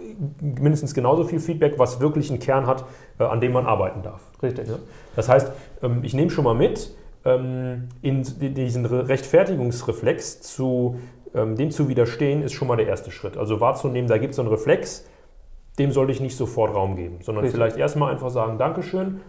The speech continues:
Speaker 1: um das dann ernsthaft zu verarbeiten.
Speaker 2: Richtig.
Speaker 1: Mhm.
Speaker 2: Und das ist auch ein Punkt, den könnt ihr auf jeden Fall auch außerhalb der Arbeitswelt für euch mitnehmen.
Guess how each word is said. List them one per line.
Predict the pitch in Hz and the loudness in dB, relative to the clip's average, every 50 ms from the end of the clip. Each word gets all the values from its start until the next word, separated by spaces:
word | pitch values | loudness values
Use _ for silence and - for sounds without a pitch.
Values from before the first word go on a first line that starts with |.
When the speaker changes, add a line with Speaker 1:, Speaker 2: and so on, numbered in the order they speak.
| - - | -12 -6
Speaker 1:
um | 143 135 | -4 -2
das | 135 123 - | -2 0 0
dann | 131 120 123 | -2 -2 0
ernsthaft | 127 135 147 147 123 117 - | -2 -2 -2 -2 -4 -6 -8
zu | - - - | -10 -10 -6
verarbeiten. | - - - 95 98 98 107 107 - 104 104 - - - - - - | -6 -4 -4 -6 -8 -10 -12 -14 -14 -16 -18 -18 -20 -20 -16 -4 -2
Speaker 2:
Richtig. | 143 127 - - 107 92 | -2 -2 -2 -4 -6 -8
Speaker 1:
Mhm. | 151 - - - - - - - - - - - - - | -8 -10 -10 -16 -20 -20 -20 -20 -20 -20 -20 -20 -10 0
Speaker 2:
Und | - 127 127 127 123 123 - - - - - | 0 2 2 2 -2 -4 -6 -10 -16 -12 -4
das | - 120 139 143 - | 2 4 4 4 4
ist | 185 - - | 0 0 0
auch | 139 139 | 2 2
ein | 147 131 - | 2 2 2
Punkt, | 156 151 143 139 | 2 0 0 0
den | 123 - | -2 -2
könnt | 131 139 143 135 - | 0 0 0 0 0
ihr | 131 127 123 117 113 | 2 2 4 4 2
auf | 107 - - - | 0 -6 -10 -10
jeden | - 123 123 135 147 151 147 151 143 139 | -6 -2 2 4 4 4 4 4 2 0
Fall | 139 - 120 117 120 120 - | 0 2 4 4 4 4 4
auch | - 113 - - - | 2 0 0 2 6
außerhalb | 123 127 127 123 - - 110 123 113 113 110 - - | 6 6 6 6 2 -4 -2 0 0 0 0 -2 -2
der | 110 113 | -2 2
Arbeitswelt | 120 127 131 147 127 104 - - 110 101 104 98 - - - | 4 4 6 4 2 0 0 -4 -4 -4 -4 -4 -8 -10 -16
für | - - - - | -8 -6 -4 -4
euch | - 98 - - | -4 -6 -8 -8
mitnehmen. | 127 113 - - 120 117 113 113 - | -10 -10 -10 -10 -12 -12 -12 -12 -14